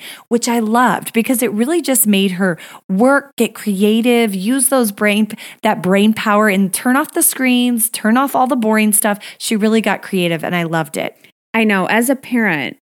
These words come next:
Speaker 2: it can sometimes be hard to find ways to keep the children busy, get 'em off the screens, things like that.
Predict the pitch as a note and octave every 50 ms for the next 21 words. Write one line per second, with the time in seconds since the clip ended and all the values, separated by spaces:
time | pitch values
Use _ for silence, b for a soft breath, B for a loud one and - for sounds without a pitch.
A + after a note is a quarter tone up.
0 | _ _ - A3 G#3 G#3 - A#3+ A3+ G#3+ A#3 G#3 A3 A3+ A#3+ A3 G#3+ G3+ - -
1 | G3 F#3+ F#3 F#3 F3+ F3 F3 E3 E3+ - - G3+ F3 - F#3+ F3+ F3+ F3+ F3 E3
2 | E3 E3+ - - G#3 - - F3+ - - - G#3 - C4+ A#3+ A#3+ A#3+ C#4+ D4 C4+
3 | B3+ A3+ A3 A3 G#3 A3 A3 G#3+ G#3 G#3 G#3 G#3 G#3 - F3 D3 E3 F3+ F#3 G3+
4 | A3 A3 - D4 C4+ - - - A3 G#3+ G#3 G3+ G3 F#3+ F#3+ G3 G3 - B B
5 | B B B B B _ - A3 G3+ G3+ - G#3+ G3 F#3+ - F#3 F3 E3+ E3 -